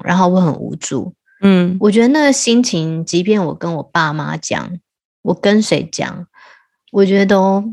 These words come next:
Speaker 1: 没办法让我释怀，因为我就是不知道为什么他们要这么对我。然后我那时候有一阵子就一直想不明白，每天都还是要去上学，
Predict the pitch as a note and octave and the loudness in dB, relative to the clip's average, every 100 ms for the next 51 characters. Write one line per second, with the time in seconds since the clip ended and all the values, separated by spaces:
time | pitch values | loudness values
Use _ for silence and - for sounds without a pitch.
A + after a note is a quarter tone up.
0 | - _ _ _ _ _ E3+ E3 F3 F3+ | -14 _ _ _ _ _ -2 0 2 0
1 | D#3+ D3 E3+ D3+ - - D3+ A2+ - B2 | -2 -4 -6 -6 -6 -6 -6 -8 -6 -6
2 | - F#3 _ - C4 D4 B3 D#3 F#3 F#3+ | -6 -10 _ -2 2 4 2 0 0 -2
3 | G3 G3 F3+ E3 F3 E3 F3+ D#3+ D3 - | 0 -2 -2 -4 -4 -4 -2 -2 -4 -10
4 | C2 A#1+ - _ _ _ - D3+ D3 C3+ | -12 -12 -14 _ _ _ -4 -2 -2 -4
5 | D3+ D3+ D#3 - F3+ - A2 - - - | -6 -6 -6 -10 -8 -4 -4 -4 -10 -14
6 | _ _ _ - - - - - F3 G3+ | _ _ _ -20 -18 -20 -20 -6 0 2
7 | A#3 A3 G#3+ _ - _ _ - F#3+ A3 | 4 2 0 _ -20 _ _ -4 0 2
8 | C4 B3+ G#3+ D3+ D#3+ G#3+ F#3+ D3 F3 A3 | 2 2 0 -2 -4 -4 -2 -4 -6 -4
9 | A3+ F3 - - C3+ D3 _ G#3 F#3+ D#3+ | -4 -4 -8 -8 -8 -10 _ 0 0 0
10 | C3+ D3 D3+ D3+ D3+ D3 - A3 A3+ A#3 | -2 -4 -6 -6 -6 -6 -2 0 2 0
11 | A#3 A#3 _ - _ - F3+ F3+ A3+ A3 | -2 -6 _ -20 _ -2 -2 2 0 0
12 | A3 A3+ E3 E3 - - - - | 0 0 0 -4 -6 -10 -8 -10